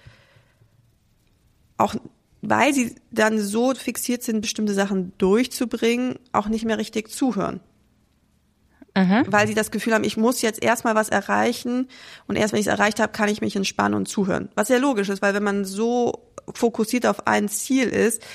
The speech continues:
Speaker 1: dann verliert man manchmal links und rechts die Konzentration für andere Sachen. Dann hat man so einen Tunnelblick. Und das ist ja auch nachvollziehbar. Das fällt, passiert uns ja auch.
Speaker 2: Mhm, ja, ein, ein Grund, wenig Social Media zu konsumieren.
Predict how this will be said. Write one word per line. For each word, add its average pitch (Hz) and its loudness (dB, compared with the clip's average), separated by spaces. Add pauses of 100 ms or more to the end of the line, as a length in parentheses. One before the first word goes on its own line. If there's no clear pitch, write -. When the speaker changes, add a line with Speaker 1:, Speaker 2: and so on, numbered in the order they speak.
(260)
Speaker 1:
dann 202 0
verliert 226 -2
man 214 -2
manchmal 208 0
links 196 -2
und 196 0
rechts 196 -2
die - -12
Konzentration 202 2
für 202 -2
andere 208 0
Sachen. 190 -2
Dann 190 -2
hat - -2
man 190 0
so 185 0
einen 185 -2
Tunnelblick. 185 0 (560)
Und 202 -2
das 196 2
ist 185 -2
ja 190 4
auch 196 2
nachvollziehbar. 185 0
Das 185 -4
fällt, 202 2 (360)
passiert 202 0
uns 190 -4
ja - -2
auch. - -4 (1200)
Speaker 2:
Mhm, 202 0
ja, 185 2 (260)
ein, 180 -2
ein 180 2
Grund, 175 -2 (200)
wenig 185 0 (200)
Social 175 -4
Media 170 -2
zu 165 -12
konsumieren. 170 0